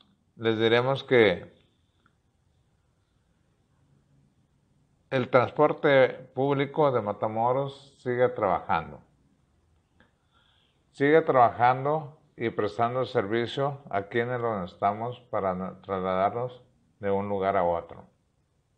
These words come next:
Usted podrá ver que algunos operadores, algunos choferes de las peceras, de los vehículos, de los taxis, traen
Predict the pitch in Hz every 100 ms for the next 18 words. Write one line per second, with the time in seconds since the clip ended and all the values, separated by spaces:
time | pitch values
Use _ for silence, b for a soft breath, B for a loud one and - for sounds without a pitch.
0 | _ _ _ _ _ _ _ _ - 120
1 | - 139 131 135 - 110 110 113 110 120
2 | 143 139 _ _ _ _ _ - 107 98
3 | 107 120 113 101 104 98 95 92 101 123
4 | 135 - _ - 95 95 117 120 110 92
5 | 98 101 113 120 - _ _ _ _ _
6 | - 95 92 - 98 - 98 95 113 113
7 | 95 87 90 92 98 95 110 120 107 90
8 | 85 104 98 92 123 - _ _ _ _
9 | _ _ _ - 107 110 131